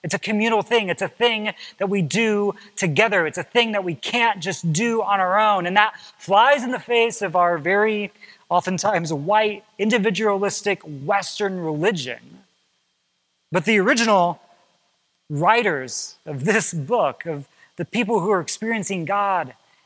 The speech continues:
and Jesus in brand new ways, were saying, "No, no, no, no, no, no. You can't do this by yourself. If you want to be the dwelling place of creator of everything, you gotta do it with a crowd.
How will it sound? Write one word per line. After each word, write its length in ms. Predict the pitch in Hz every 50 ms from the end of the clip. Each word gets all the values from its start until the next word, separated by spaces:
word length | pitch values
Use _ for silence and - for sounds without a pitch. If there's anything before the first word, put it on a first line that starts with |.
| _
and 140 | - 156 139
Jesus 760 | 120 131 220 247 247 175 165 135 - - - - - - - _ _ -
in 140 | 165 156 139
brand 400 | - - 226 233 240 247 247 226
new 200 | 214 220 214 208
ways, 640 | 175 175 170 160 143 127 123 - - - - - - _ _ _ _ _ _ _ _ _ _ _ _ _ _ _ -
were 100 | - 151
saying, 280 | 135 - 185 175 170 170
"No, 100 | 185 208
no, 120 | 208 208
no, 140 | 202 190 180
no, 100 | 170 151
no, 140 | 135 127 127
no. 200 | 131 - 160 151 _ _ _ _ _ _ _ _ _ _ _ _ -
You 80 | 147
can't 260 | - - 202 196 175
do 80 | 143 160
this 160 | 151 139 123
by 180 | - - 131 117
yourself. 420 | 117 - - - - - - - _ _ _ _ _ _ _ _ _ _ _ _ _ _ _ -
If 100 | - 110
you 120 | 147 202
want 100 | 247 254
to 60 | 226
be 60 | 202 202
the 100 | 175 165
dwelling 420 | 135 143 180 190 196 196 190 175
place 360 | - - 190 170 151 - -
of 380 | 156 143 135 127 117 101 - - _ _ _ _ _ _ _ -
creator 340 | - - 156 180 190 170 147
of 60 | 135
everything, 580 | 143 160 143 139 120 - - 151 - 156 156 139 _ _ _ _ _ _ _ _ _ _ _ _ -
you 80 | 147
gotta 220 | 175 233 208 156 139
do 160 | 127 151 147
it 60 | 139
with 120 | 135 117
a 40 | 113
crowd. 460 | _ _ - 127 127 - - - 160